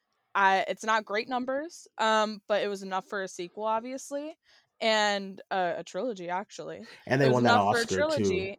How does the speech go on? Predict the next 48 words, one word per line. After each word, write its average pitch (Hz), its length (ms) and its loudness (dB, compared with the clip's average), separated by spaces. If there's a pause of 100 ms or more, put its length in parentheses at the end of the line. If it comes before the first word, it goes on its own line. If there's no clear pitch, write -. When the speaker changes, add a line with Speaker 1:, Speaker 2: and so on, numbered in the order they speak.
(100)
Speaker 1:
and 226 120 0
they 220 80 4
won 233 200 2
that 269 180 2
Oscar, 208 600 -2
Speaker 2:
Mm-hmm. 196 380 -4
Speaker 1:
so 233 440 6
it's - 240 -6
like, 220 260 0
it's - 160 -10
over 262 240 0
time, 190 520 -4 (100)
and 190 460 -4
that 196 180 0
word 196 200 -4
of 196 100 -14
mouth 170 380 -6
has 190 300 -8
just 185 220 -12
been 175 160 -10
so 170 480 -4 (260)
fucking 196 320 -4
Speaker 2:
Mm-hmm. 135 120 0
Speaker 1:
phenomenal 214 560 -2
for 175 580 -2
five 170 240 -2
years 196 240 -6
now 277 380 -4 (380)
that 220 180 4
Speaker 2:
Mm-hmm. - 0 -
Speaker 1:
people 285 240 -2
are 262 80 0
gonna 202 180 -4
show 170 160 -6
up 165 100 -8
to - 100 -18
this 165 160 -14
movie 160 240 -14
regardless, 165 600 -6
and 196 120 -8
I 190 80 -6
think 185 220 -12
that 180 180 -8
the 175 60 -10
marketing 202 540 -10 (300)
has 196 200 -2
been 180 220 -4
so, 175 600 -6